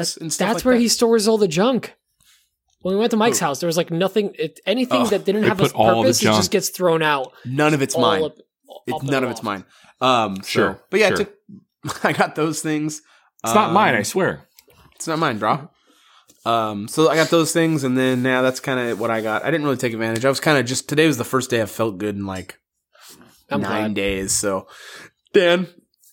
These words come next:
Speaker 2: I know you didn't buy anything, so let's make this quick.
Speaker 3: Mike's right. I didn't buy anything. I, I don't want or need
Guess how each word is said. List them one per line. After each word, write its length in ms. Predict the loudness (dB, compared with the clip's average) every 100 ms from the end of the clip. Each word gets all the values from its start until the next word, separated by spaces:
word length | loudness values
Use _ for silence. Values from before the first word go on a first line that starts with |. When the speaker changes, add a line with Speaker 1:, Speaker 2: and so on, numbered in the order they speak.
| _
Speaker 2:
I 80 | 2
know 80 | 4
you 140 | 4
didn't 160 | 4 4
buy 100 | 2
anything, 240 | 2 0
so 180 | 0 0
let's 120 | 0 0
make 120 | -2
this 100 | -4
quick. 200 | -6 -6 -8 -20 -20 -20 -20 -20 -20 -20 -20 -20 -20 -8
Speaker 3:
Mike's 280 | -2 0 0
right. 140 | 0 0
I 60 |
didn't 220 | 0 0
buy 140 | 0 -2
anything. 260 | -2 -6 -10 _ -20 -20 -20 -20 -18 -16 -14 -4
I, 460 | 2 4 4 2 -2 -12 _ _ _ _ _ _ _ 0
I 20 |
don't 300 | 2 2 -2
want 360 | 0 2 2 -2
or 220 | -2 -2
need 600 | -2 -2 -2 -2 -4 -8